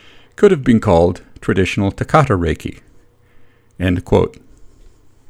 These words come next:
It is said that Missus Takata did not allow notes to be taken from her course locations, nor did she allow the courses to be recorded.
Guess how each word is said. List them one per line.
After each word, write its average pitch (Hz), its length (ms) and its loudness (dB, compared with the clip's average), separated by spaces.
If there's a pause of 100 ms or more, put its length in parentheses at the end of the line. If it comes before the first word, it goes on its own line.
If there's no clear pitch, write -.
(840)
It 139 120 0
is 135 140 -2
said 139 340 4
that 113 100 -2
Missus 117 260 -4
Takata 123 440 0
did 107 180 -2
not 107 260 0
allow 98 280 0
notes 110 420 0
to - 100 -10
be 95 120 -4
taken 113 400 -2
from 90 200 -6
her 104 140 -10
course - 460 -4
locations, 107 640 -4 (400)
nor 98 220 2
did 92 160 -4
she - 180 -2
allow 95 260 2
the 82 100 -2
courses 139 500 0
to 107 100 -4
be 90 140 -4
recorded. 85 560 0